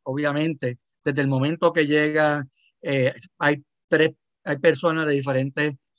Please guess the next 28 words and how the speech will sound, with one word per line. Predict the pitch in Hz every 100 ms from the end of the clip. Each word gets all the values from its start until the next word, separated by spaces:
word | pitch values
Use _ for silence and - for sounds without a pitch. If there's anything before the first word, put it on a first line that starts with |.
| _ _
eh, | 143 135 127 120 117 117 110 -
troncos | 151 160 156 147
étnicos, | 156 165 156 139 139 131 _ _ _ _ _ _ _
va | 117 147
a |
haber, | 147 151 151 185
va | 135
a | 135
haber | 147
mestizaje, | 151 147 143 135 156 151
se | 143 143
va |
a | 143
acelerar | 180 165 160 160
bastante | 151 139 - - 185 180 151 127 120 _ _ _ _ -
a | 139
final | 151 143 147
del | 151 156
siglo | - 165 165 180 170
y | 139
ya | 143
en | 151
el | 156
diecisiete | 147 135 143 131 175 175 143
tú | 151 156
encuentras | 151 151 165 165 165 143
un | 151
término | 165 165 156 147 139